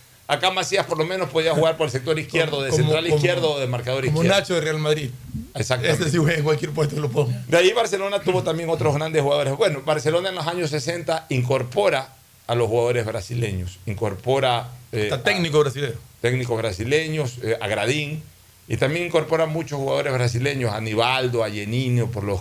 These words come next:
Speaker 1: por más o menos por los que me
Speaker 2: Ah,
Speaker 1: acuerdo, a,
Speaker 2: Iris
Speaker 1: a,
Speaker 2: de
Speaker 1: a, a,
Speaker 2: Jesús.
Speaker 1: A, a Iris de Jesús López Guimaraes, que fue un gran delantero, a otro gran delantero que fue goleador del campeonato nacional, a Helio Cruz.
Speaker 2: Helio Cruz.
Speaker 1: También a Gallo Hervido Yair,
Speaker 2: Yair.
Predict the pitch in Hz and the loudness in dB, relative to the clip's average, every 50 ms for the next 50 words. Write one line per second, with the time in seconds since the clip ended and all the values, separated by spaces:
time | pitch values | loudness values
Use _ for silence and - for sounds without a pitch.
0 | - - - 95 92 87 101 123 123 127 123 123 127 127 120 120 - 113 113 117 | -6 -10 -6 -6 -6 -2 -2 0 2 2 2 2 2 0 -2 0 0 0 0 2
1 | 117 120 110 110 113 113 110 110 120 139 147 135 127 127 123 123 117 120 170 170 | 2 0 -2 -2 -2 -2 -2 0 2 2 2 2 2 0 0 0 0 0 0 2
2 | 185 175 147 156 151 127 139 131 117 120 117 190 151 - - - - - - - | 2 2 2 4 2 2 2 0 -2 -2 -4 -4 -6 -8 -12 -18 -20 -20 -12 -4
3 | 131 123 123 120 120 117 120 131 143 139 143 135 131 131 120 120 117 120 131 139 | 0 0 0 2 2 2 2 2 2 0 -2 -2 0 2 2 2 0 0 0 0
4 | 123 127 127 123 131 127 120 123 117 110 101 107 113 120 139 147 143 135 131 120 | 2 2 2 0 -2 -2 0 0 0 0 0 -2 0 0 0 0 0 -2 -2 -6
5 | - - 127 107 90 113 120 120 120 123 123 123 117 113 113 110 117 - 196 143 | -8 -8 -8 -6 -6 -4 -4 -2 -2 0 0 0 0 -2 -4 -6 -10 -6 0 2
6 | 127 127 139 156 151 151 131 127 131 139 135 135 123 120 117 120 131 131 120 117 | 4 4 4 2 2 0 -2 -2 -2 -4 -4 -4 -4 -4 -4 -4 -6 -4 -4 -4
7 | 117 101 131 131 123 117 113 120 127 131 120 123 120 113 107 110 117 127 123 123 | -2 0 0 2 4 4 4 4 2 0 -2 -4 -4 -4 -4 -4 -4 -4 -4 -4
8 | 120 117 110 95 110 113 123 131 127 117 117 113 117 110 101 - 143 143 165 165 | -4 -4 -4 -4 -4 -4 -2 -2 0 0 0 0 0 -2 -2 -2 0 2 2 2
9 | 151 - - 131 135 147 147 143 143 156 165 156 139 123 - 131 127 131 131 139 | 2 -2 -6 -10 -8 -6 -6 -4 -4 -4 -2 -2 -4 -2 0 2 2 2 2 2
10 | 143 143 139 135 123 131 127 127 127 123 123 127 147 151 143 139 135 127 120 120 | 2 2 2 2 2 2 2 2 4 4 4 2 2 0 0 0 0 2 2 2
11 | 120 127 143 156 156 139 139 127 127 147 151 143 127 | 2 2 2 2 2 2 2 0 2 2 0 0 -2